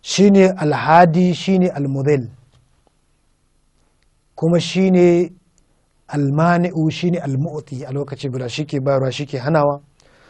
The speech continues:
Don haka idan ba ya san Ubangiji Al-Jami'u ne, ko me ya same shi zai je wajen Ubangiji.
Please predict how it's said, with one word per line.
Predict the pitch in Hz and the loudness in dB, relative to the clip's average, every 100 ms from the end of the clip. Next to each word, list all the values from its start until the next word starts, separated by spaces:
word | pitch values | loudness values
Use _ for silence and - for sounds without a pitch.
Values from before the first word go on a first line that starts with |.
| _ _ | _ _
Don | 120 143 | -4 -2
haka | 156 165 | -2 -4
idan | 139 143 156 | -2 0 2
ba | 160 139 | 4 2
ya | 135 | 0
san | 147 | -4
Ubangiji | 139 131 139 139 143 | -6 -6 -4 -4 -4
Al-Jami'u | 123 117 139 147 135 | -6 -2 -2 -2 -4
ne, | 135 131 _ _ _ _ _ _ - | -6 -8 _ _ _ _ _ _ 0
ko | 214 240 240 226 | 10 12 12 10
me | 202 | 8
ya | |
same | 190 180 175 | 6 2 2
shi | 160 156 | 0 -2
zai | 147 | -2
je | 131 | -4
wajen | 131 147 | -6 -8
Ubangiji. | 127 120 117 - | -10 -10 -12 -16